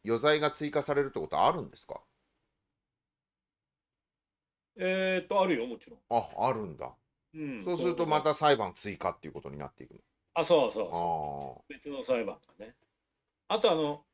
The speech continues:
Speaker 2: 裁判を、あの、
Speaker 1: 併合
Speaker 2: 合併しちゃう時もある。
Speaker 1: 併合するのね。
Speaker 2: うん、併合しちゃう時もある。
Speaker 1: うんうんうん。
Speaker 2: うん。大抵はだから、その、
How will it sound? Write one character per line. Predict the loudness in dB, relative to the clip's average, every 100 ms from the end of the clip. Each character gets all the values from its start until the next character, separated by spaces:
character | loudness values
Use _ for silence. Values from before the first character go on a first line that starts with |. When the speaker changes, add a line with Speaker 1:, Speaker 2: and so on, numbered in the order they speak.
| _ 0
Speaker 2:
裁 | 2
判 | 4 4 2
を、 | 0 -2 -12 _ _ _ _ -6
あ | -4
の、 | -2 -2 0
Speaker 1:
併 | 0 2
合 |
Speaker 2:
合 | 0
併 |
し | 2
ち | 4
ゃ |
う | 4 0 -8
時 | -10 -10
も | -14
あ | -14
る。 | -2 0
Speaker 1:
併 |
合 | 0
す | -2 -6
る | -8
の | -8
ね。 | -8 -10 _ _ _ -12
Speaker 2:
う |
ん、 | -6
併 | -2 2
合 | 0
し | 0
ち | -2
ゃ |
う | -2
時 | -10
も | -12
あ |
る。 | -12 -14
Speaker 1:
う | -14
ん | -16 -16 _ _ _ _ _
う | -12
ん |
う | -10
ん。 |
Speaker 2:
う | -10 -12
ん。 | -16 -20 _ _ _ _ _ _ _ _ _ _ _ _ _ _ _ _
大 | -2 0 0
抵 | -2 0 2
は | 0
だ | 0 0
か | 0
ら、 | 0 0 -2 -8 _ _ _ _ _
そ | -8 -4
の、 | 0 2 4 4 2 0 -2 -4 -6 -8